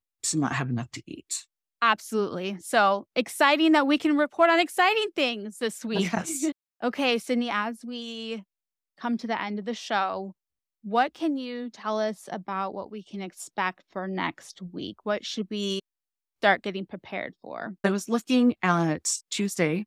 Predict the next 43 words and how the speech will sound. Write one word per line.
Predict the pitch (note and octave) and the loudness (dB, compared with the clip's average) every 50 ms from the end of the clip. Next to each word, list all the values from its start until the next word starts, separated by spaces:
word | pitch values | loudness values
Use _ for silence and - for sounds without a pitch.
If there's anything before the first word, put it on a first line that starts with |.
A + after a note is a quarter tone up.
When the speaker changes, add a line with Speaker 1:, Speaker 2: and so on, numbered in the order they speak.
| _ - | _ -6
Speaker 1:
which | F#3 E3+ - | -6 -4 -2
is | E3 E3+ E3+ - | -2 -2 -2 -4
the | - E3+ | -10 -8
first | E3+ F3 E3+ E3+ - - | -4 -2 -2 -2 -2 0
day | E3+ D#3+ E3 E3 D#3+ E3+ F3 _ _ _ _ _ _ _ _ | 0 0 2 0 -2 -4 -6 _ _ _ _ _ _ _ _
that | - E3 D3+ | -2 -2 0
they're | - D#3+ | 2 2
back | D#3 D#3+ D3+ D3+ - F#3 | 2 4 2 2 2 0
in | E3+ E3+ | -2 -2
session | - E3 D#3 - - D#3+ E3+ E3 | 0 0 -2 -2 -2 -2 0 0
next | D3+ D3 - - - - | -2 -2 -4 -6 -8 -2
week. | E3+ F3+ F3 D#3+ D3+ - _ - - _ _ _ _ _ _ _ - - | 0 2 4 4 2 0 _ -14 -20 _ _ _ _ _ _ _ -6 -4
The | E3+ F3 F#3+ F3 F3 F3 E3+ D#3+ - _ _ - | 0 2 4 4 4 4 4 2 2 _ _ -4
bills | F3 G#3+ G#3+ G#3+ A3 A#3 A#3 - | 2 6 6 6 6 4 0 -2
that | - F#3 E3 D3+ | 0 0 0 0
are | D#3 - - | 0 0 0
up, | D#3 D3 D3 D3+ D3+ _ _ _ - | 0 2 2 0 -2 _ _ _ -2
there's | F3 E3 D#3+ D#3+ - E3 | 0 0 0 0 -2 -4
one, | E3 E3 E3 D#3+ D#3+ D#3+ D3 | -4 -4 -4 -2 -2 -2 -2
Senator | - - F#3+ F3+ F3 E3 D#3 D3+ | -4 -2 -2 0 0 0 0 0
Merman | D3+ D3+ D3 D3+ D#3 D#3 D3+ D3+ D3+ D3+ D3+ | 0 0 0 0 2 2 0 0 0 0 -2
has | D#3+ - - D3 C#3+ D3+ - - - _ - | -2 -2 -2 -4 -4 -4 -4 -8 -10 _ -6
a | D3+ C#3 C3+ D3 | -4 -4 -4 -2
bill | - E3+ D#3+ D3+ D3+ - | 0 0 0 0 0 -2
regarding | D#3 D3+ - C3+ C#3 C#3 C#3 C3+ C#3 C3+ C#3 - _ - - | -4 -4 -2 -2 -4 -4 -4 -6 -8 -8 -12 -14 _ -8 -8
the | |
seven | D#3+ - - - E3 D#3 E3 E3+ | -6 -4 -2 0 0 0 2 0
oh | F3+ G3 | 0 -2
five, | - - D3+ C3 C3 C3 C#3+ F3 - - _ _ _ _ _ _ _ - | 0 -2 -2 -2 -2 -4 -6 -8 -10 -14 _ _ _ _ _ _ _ -2
the | F#3+ F3+ | -2 -2
committee | - - G3+ F#3+ E3 E3 D#3 | 0 2 2 2 2 2 0
priority | - - D#3 C#3+ C#3+ C#3+ C#3+ C#3 C#3 | 0 2 2 4 4 2 2 0 -2
bill. | B2+ C3+ C3 B2+ C3+ D#3+ - _ _ _ _ _ - | 0 2 2 2 2 0 -4 _ _ _ _ _ 0
And | G3 G#3 | 2 4
then | G#3+ G3+ | 4 4
there | G3+ G3 F#3 | 4 4 4
are | F3 | 2
some | - - E3 E3 | 2 0 0 0
appropriation | D3 - - - E3+ D3 - D#3 D3 C#3 D3 F3 - - A3+ G#3+ A3 | 0 0 2 0 0 2 4 2 2 2 2 2 2 2 4 4 4
bills | G#3 A3+ A3+ A#3 B3 C4+ C#4+ - - - - - | 4 4 2 2 2 -2 -4 -4 -6 -6 -6 0
that | F#3 G3+ F#3 G3 | 0 2 4 4
are | F#3+ F3 - F3 | 4 2 4 4
on | F3+ F3 F3 F3 F3+ F#3 F#3 F3+ | 4 4 4 2 0 0 -2 -4